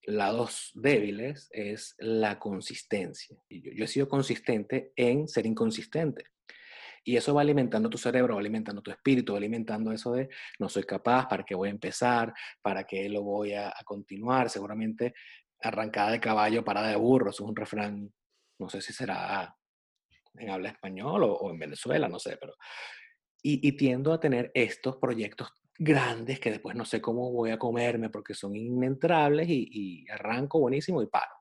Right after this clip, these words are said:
Este proyecto para mí, y no solamente el proyecto, la conversación con, con, contigo va de, de ese punto donde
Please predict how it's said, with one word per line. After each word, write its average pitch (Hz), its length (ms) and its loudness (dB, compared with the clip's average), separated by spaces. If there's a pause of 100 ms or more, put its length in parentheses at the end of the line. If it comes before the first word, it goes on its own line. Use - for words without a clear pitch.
(300)
Este 143 320 -2
proyecto 135 800 -4
para 104 240 -2
mí, 135 280 -2
y 95 300 -6 (160)
no 127 100 -2
solamente 151 360 4
el 156 80 6
proyecto, 104 420 0 (340)
la 113 200 2
conversación 107 540 -4
con, 120 320 -4
con, 101 300 -10
contigo 107 600 -6 (120)
va 143 320 0
de, 104 420 -8
de 98 140 -4
ese 120 180 -4
punto 127 360 0
donde 120 540 2